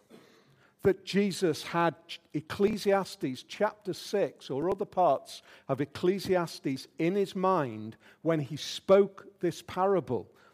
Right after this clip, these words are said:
Look at that at the end. "Who will have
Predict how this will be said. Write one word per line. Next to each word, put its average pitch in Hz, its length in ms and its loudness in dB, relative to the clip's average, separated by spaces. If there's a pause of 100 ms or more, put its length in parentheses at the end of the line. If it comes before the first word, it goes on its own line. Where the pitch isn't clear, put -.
Look 208 220 2
at - 100 -2
that 190 260 4
at - 140 -20
the 151 160 2
end. 156 320 0 (840)
"Who 269 220 4
will 240 260 6
have 156 800 0